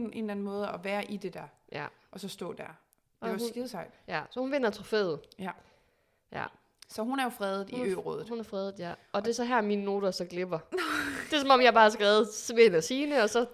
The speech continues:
Speaker 1: Så lænede du dig bare tilbage, og så så du resten af
Speaker 2: <laughs> Ja,
Speaker 1: afsnittet og tænkte,
Speaker 2: fordi jeg synes,
Speaker 1: "Kæft,
Speaker 2: det,
Speaker 1: det er et godt
Speaker 2: jeg synes
Speaker 1: afsnit."
Speaker 2: faktisk, det var lidt spændende,
Speaker 1: Ja, ja.
Speaker 2: for en gangs skyld.
Speaker 1: Jamen, det kan være, det er det, du bliver alt for grebet af
Speaker 2: Ja,
Speaker 1: til
Speaker 2: ja.
Speaker 1: sidst.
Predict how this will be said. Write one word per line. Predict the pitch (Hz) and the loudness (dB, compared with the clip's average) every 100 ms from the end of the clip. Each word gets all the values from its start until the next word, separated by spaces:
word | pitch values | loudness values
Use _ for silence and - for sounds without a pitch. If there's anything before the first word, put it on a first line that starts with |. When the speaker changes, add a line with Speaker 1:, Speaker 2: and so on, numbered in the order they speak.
| - _ _ | -12 _ _
Speaker 1:
Så | - 226 | -6 -2
lænede | 214 220 | -2 -2
du | 214 | -2
dig | 208 | 0
bare | 202 | 0
tilbage, | 202 202 220 | -2 0 2
og | 240 | 6
så | 403 247 | 4 4
så | 220 | 4
du | 196 | 4
resten | 185 202 196 | 0 -2 4
af | 185 | 6
Speaker 2:
<laughs> | |
Ja, | |
Speaker 1:
afsnittet | 202 233 311 | 8 6 6
og | 190 | 2
tænkte, | - 190 | -2 -4
Speaker 2:
fordi | 294 339 | 0 2
jeg | 302 | 4
synes, | 214 | 6
Speaker 1:
"Kæft, | 226 | 6
Speaker 2:
det, | - | 4
Speaker 1:
det | |
er | 175 | -4
et | |
godt | 175 165 | -2 0
Speaker 2:
jeg | 240 | 0
synes | |
Speaker 1:
afsnit." | 330 | 6
Speaker 2:
faktisk, | 320 214 | 4 6
det | |
var | 202 | 2
lidt | 202 | 2
spændende, | - 226 330 466 247 | 2 4 4 2 0
Speaker 1:
Ja, | 170 | 0
ja. | 220 508 427 | 0 2 0
Speaker 2:
for | |
en | 190 | 2
gangs | 202 214 | 0 -2
skyld. | 226 | -4
Speaker 1:
Jamen, | 233 262 | -6 -6
det | 214 | -8
kan | 202 | -4
være, | 226 | -4
det | 277 | -4
er | |
det, | 202 240 | -8 -8
du | |
bliver | 196 190 | -8 -4
alt | 262 - | -4 -4
for | |
grebet | 196 185 220 196 | -8 -6 -4 -2
af | 202 | 0
Speaker 2:
Ja, | 320 | 0
Speaker 1:
til | 311 | 0
Speaker 2:
ja. | 269 | -2
Speaker 1:
sidst. | 180 - | -6 -12